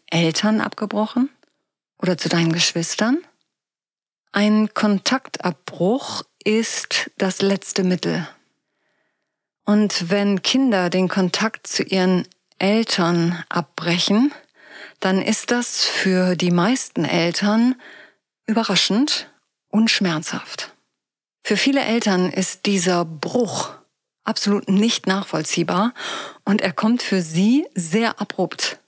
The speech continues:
also wie aus dem heiteren Himmel.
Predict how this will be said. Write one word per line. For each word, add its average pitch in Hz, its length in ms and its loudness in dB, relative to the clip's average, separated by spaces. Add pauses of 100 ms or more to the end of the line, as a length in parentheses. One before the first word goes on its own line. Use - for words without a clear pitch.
(140)
also 196 280 0 (1000)
wie 202 180 2
aus 220 100 0
dem 208 280 0
heiteren 220 360 0
Himmel. 190 400 0